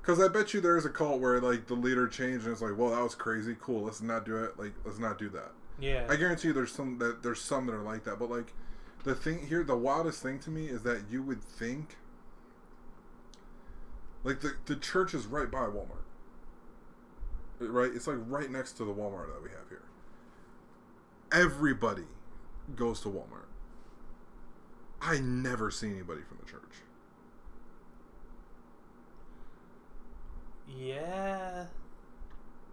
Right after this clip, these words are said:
Speaker 1: Like, I've been over there on Sundays where it's just like, "Yo, I need to run over and get some hamburgers. Like, y'all, y'all want anything?"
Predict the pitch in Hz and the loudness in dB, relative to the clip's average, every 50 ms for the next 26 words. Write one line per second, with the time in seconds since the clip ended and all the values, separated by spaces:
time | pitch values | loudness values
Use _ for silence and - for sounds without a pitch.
0 | - - - - - - - - - - - - - - - - 131 131 - - | -12 -12 -12 -12 -12 -10 -10 -10 -10 -12 -12 -12 -14 -6 0 4 4 4 4 4
1 | 147 165 156 175 170 160 147 139 135 135 127 113 101 92 - - - 131 123 110 | 4 4 6 6 6 6 6 6 6 6 6 4 4 2 0 2 2 4 4 4
2 | 101 95 73 73 110 104 - - 104 - 98 101 95 110 139 147 135 117 113 107 | 2 0 0 0 0 0 0 0 0 0 0 0 4 8 10 10 10 10 8 6
3 | 120 123 131 127 123 117 123 123 123 120 113 117 120 113 110 117 113 - 110 101 | 4 4 4 6 6 6 8 8 8 8 8 6 4 4 2 2 0 0 -2 -2
4 | 104 113 110 104 101 101 101 95 104 104 107 107 107 107 107 104 110 110 110 110 | 0 0 0 0 0 0 -2 -2 -2 0 2 2 2 2 0 0 -2 -2 0 -2
5 | 110 104 101 - - 80 | -2 -4 -6 -8 -10 -12